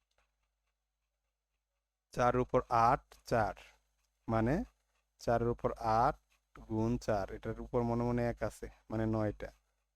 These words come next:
একটা, দুইটা, তিনটা, চারটা, পাঁচটা, ছয়টা, সাতটা, আটটা, নয়টা।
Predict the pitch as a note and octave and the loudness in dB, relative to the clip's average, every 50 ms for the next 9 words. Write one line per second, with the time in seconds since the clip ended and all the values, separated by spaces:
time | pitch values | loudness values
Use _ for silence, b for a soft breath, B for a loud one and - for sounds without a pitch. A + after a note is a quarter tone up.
0 | _ _ _ A2 G#2+ G#2 - _ _ _ - G#2+ G2+ G2+ G#2+ B2 C3+ - - _ | _ _ _ -8 -8 -8 -10 _ _ _ -6 -6 -4 -4 -6 -8 -10 -14 -20 _
1 | _ _ _ _ - G2+ G2 - G#2 G#2 G2+ G2 - - - G2+ G2+ G2+ G#2 A#2 | _ _ _ _ -14 -12 -10 -8 -6 -6 -6 -6 -6 -6 -6 -4 -4 -4 -4 -6
2 | B2+ - _ _ _ _ _ - G#2 G#2 G2 G2 F#2+ - - G2+ G2 G2+ G#2+ A#2 | -10 -14 _ _ _ _ _ -8 -6 -6 -6 -6 -6 -8 -8 -8 -6 -8 -8 -10
3 | - _ _ _ _ _ _ _ _ _ _ _ _ - - G#2+ G#2 - _ _ | -14 _ _ _ _ _ _ _ _ _ _ _ _ -8 -6 -6 -6 -8 _ _
4 | _ - G#2 G2+ G2+ G#2 A2+ B2 - - _ _ _ _ - - G2+ G2+ - - | _ -6 -4 -4 -2 -4 -6 -10 -14 -20 _ _ _ _ -8 -8 -8 -8 -10 -16
5 | - _ - G#2+ G2 G2+ G#2 A2 - _ _ _ _ _ _ _ _ _ _ _ | -20 _ -10 -8 -8 -8 -8 -10 -14 _ _ _ _ _ _ _ _ _ _ _
6 | _ _ - - - G#2 G2+ G2+ G2+ - - - G#2 G2+ G#2 A2 - - _ - | _ _ -14 -10 -6 -6 -4 -6 -6 -8 -8 -6 -6 -6 -6 -8 -10 -14 _ -20
7 | - - - - G#2 G2+ - - _ _ - A2 G2+ G2+ G#2 A2+ - - _ _ | -20 -16 -10 -8 -8 -8 -8 -12 _ _ -8 -6 -4 -4 -6 -6 -10 -14 _ _
8 | _ _ _ _ _ _ _ _ _ _ _ - A2+ G#2+ G#2 - _ _ - A2 | _ _ _ _ _ _ _ _ _ _ _ -12 -12 -12 -12 -12 _ _ -8 -6
9 | G#2 G2+ G#2 A#2 B2+ b b b b b b b _ - G#2 G#2 G2+ G2 - - | -6 -6 -6 -8 -10 b b b b b b b _ -8 -6 -6 -6 -6 -8 -12
10 | - - | -18 -20